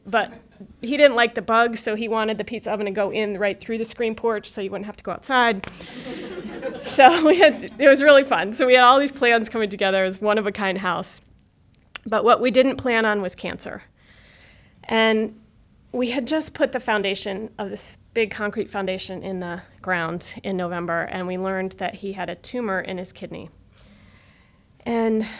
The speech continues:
so pretty quickly, we were able to get him surgery, and you have two kidneys, so they felt like they got it all, and he recovered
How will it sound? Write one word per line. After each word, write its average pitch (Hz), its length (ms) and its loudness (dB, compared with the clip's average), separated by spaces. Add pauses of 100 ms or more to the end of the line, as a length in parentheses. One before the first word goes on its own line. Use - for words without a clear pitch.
so 240 800 2
pretty 349 240 0
quickly, 302 760 0
we 240 560 -2
were 233 140 -2
able 240 240 2
to 247 100 -8
get 240 160 0
him 269 160 -2
surgery, 220 580 0
and 208 100 -4
you 208 80 -4
have 202 140 -8
two - 180 -10
kidneys, 220 560 -2
so 196 520 -4 (100)
they 202 240 -2
felt 240 240 -2
like 233 180 -2
they 208 120 -4
got 233 260 0
it 233 80 -2
all, 220 440 0
and 196 160 -6
he 214 160 -6
recovered 214 800 -2